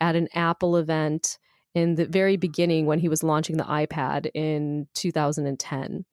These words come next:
And he was saying, you know, "It's the best way to browse the web. It's gonna be better than any laptop. It's way better than the smartphone. It's such an incredible experience. It's phenomenal."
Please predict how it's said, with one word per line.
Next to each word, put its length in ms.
And 160
he 160
was 160
saying, 320
you 80
know, 200
"It's 200
the 100
best 360
way 140
to 80
browse 400
the 100
web. 500
It's 140
gonna 180
be 140
better 260
than 140
any 180
laptop. 640
It's 100
way 160
better 320
than 140
the 80
smartphone. 580
It's 180
such 280
an 80
incredible 580
experience. 640
It's 220
phenomenal." 680